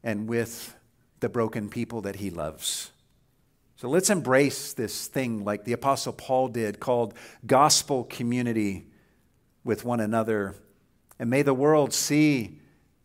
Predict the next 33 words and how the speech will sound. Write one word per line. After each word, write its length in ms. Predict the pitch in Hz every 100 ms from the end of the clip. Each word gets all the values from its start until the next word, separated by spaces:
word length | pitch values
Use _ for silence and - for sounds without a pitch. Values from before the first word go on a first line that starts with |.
| _
our 280 | 120 113 104
unity 580 | 101 127 147 151 165 151 - _ _ -
and 240 | 110 107
know 560 | 123 131 139 165 160 - _ _ -
from 320 | - 165 196
our 120 | 185
unity 520 | 151 156 160 120 98
that 180 | 95 -
Christ 460 | - 127 131 123 127
is 180 | 110
the 80 | -
true 320 | 104 - 135
Messiah, 640 | 123 104 - 110 98 90 90 82 _ _ _ _ _ _ _ _ _ _ _ _ -
and 100 | 120
that 220 | 120 113
they 460 | 123 135 139 113 101 92 _ _ _ _ _ _ _ _ _
would 160 | 123 127
also 340 | 147 147 139
know 260 | 120 110 104
that 140 | 107
we 160 | 120 113
are 80 | 110
truly 640 | - 139 143 127 107 92 214 277
disciples 840 | 120 - 135 131 123 104 - - _ _
of 120 | 120
him 340 | 135 160 104 82
because 800 | 110 - - 165 165 113 - - _ _ _ _ _ _ _ _ _ _
we 140 | - 113
have 220 | 104 101
love 220 | 104 92
for 180 | - 101
one 180 | 95 90
another. 400 | 87 85 -